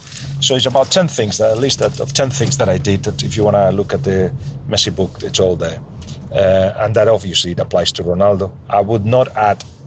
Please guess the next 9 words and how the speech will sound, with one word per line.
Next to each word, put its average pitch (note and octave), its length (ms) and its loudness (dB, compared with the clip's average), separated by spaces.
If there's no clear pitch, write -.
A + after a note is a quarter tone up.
one A#2+ 240 2
single B2+ 340 2
father G#2 400 2
of F2 140 0
Ronaldo's F#2+ 400 2
success. - 460 -2
That G#2 140 4
was C#3+ 160 2
his - 720 -2